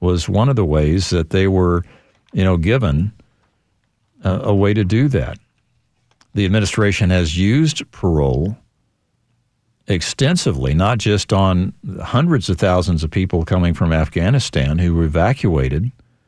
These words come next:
at some point. Ukrainians, the same way, displaced by the Russian invasion. It's also been used for a lot of the Latin American, the Caribbean countries, right?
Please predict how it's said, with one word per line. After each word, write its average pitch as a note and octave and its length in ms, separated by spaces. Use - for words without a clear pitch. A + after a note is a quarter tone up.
at D2 140
some E2 220
point. F2 280
Ukrainians, G#2 680
the E2+ 60
same G2+ 340
way, E2 280
displaced F2+ 520
by D#2+ 180
the D#2 120
Russian D#2 340
invasion. E2 640
It's G#2+ 160
also A#2+ 260
been G2 220
used G#2 420
for F2+ 480
a - 80
lot F2+ 220
of E2 40
the D#2+ 60
Latin E2+ 300
American, A2 560
the F#2 80
Caribbean F2 640
countries, B2+ 600
right? G2 320